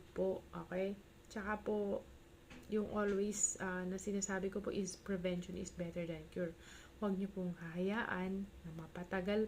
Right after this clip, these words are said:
pa yung mga nararamdaman ninyo, tsaka ka lang, o kaya hirap na hirap ka na, tsaka ka pa lang magpapa-check up. Okay po?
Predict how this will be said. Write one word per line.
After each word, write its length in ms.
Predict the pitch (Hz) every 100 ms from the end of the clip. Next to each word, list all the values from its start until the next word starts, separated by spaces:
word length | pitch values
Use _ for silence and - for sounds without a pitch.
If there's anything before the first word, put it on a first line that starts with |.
| 214
pa 320 | 214 208 202
yung 240 | 180 175
mga 240 | 170 170 175
nararamdaman 560 | 180 180 175 180 185
ninyo, 400 | 196 214 202 196
tsaka 320 | 196 202 190
ka 80 | 185
lang, 160 | 180 170 - - - -
o 80 | 208
kaya 240 | 208 202
hirap 320 | 196 202 196
na 80 | 202
hirap 240 | 202 196 -
ka 80 | 226
na, 80 | 226 -
tsaka 240 | 175 165 165
ka 40 | 170
pa 80 |
lang 160 | 175 175
magpapa-check 720 | 170 170 170 170 - 147 143 -
up. 160 | 170 165 - - - - -
Okay 80 | 185
po? 240 | 175 214